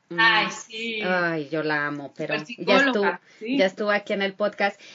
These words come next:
Speaker 2: Ujú.
Speaker 1: Y dice otra frase, híjole, que ya se me olvidó en este momento, pero seguro me voy a acordar ahorita a lo largo del, del podcast. Pero ella decía que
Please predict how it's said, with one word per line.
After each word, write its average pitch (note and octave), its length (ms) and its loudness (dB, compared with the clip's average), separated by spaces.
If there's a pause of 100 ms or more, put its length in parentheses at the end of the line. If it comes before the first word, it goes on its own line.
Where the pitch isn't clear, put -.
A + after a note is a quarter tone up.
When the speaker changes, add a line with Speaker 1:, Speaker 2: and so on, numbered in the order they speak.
(100)
Speaker 2:
Ujú. G3 220 -12
Speaker 1:
Y A3+ 380 -2
dice A#3 480 2
otra A3+ 360 2
frase, F#3+ 720 -2
híjole, F3 680 -4
que - 160 -6
ya D#3+ 120 0
se F#3 160 -8
me F#3 80 -2
olvidó E3 280 0
en E3 100 0
este E3+ 240 -4
momento, E3+ 460 -2
pero E3 180 2
seguro F#3+ 340 2
me G3+ 120 0
voy F3+ 120 4
a F3 40 2
acordar E3+ 500 0
ahorita E3 340 -4
a E3+ 40 -2
lo E3 100 2
largo D#3+ 300 0
del, D#3 260 2 (460)
del F#3+ 260 10
podcast. F#3+ 600 6 (240)
Pero G#3+ 520 10 (120)
ella B3 280 8
decía G3+ 600 0 (260)
que G#3 360 -2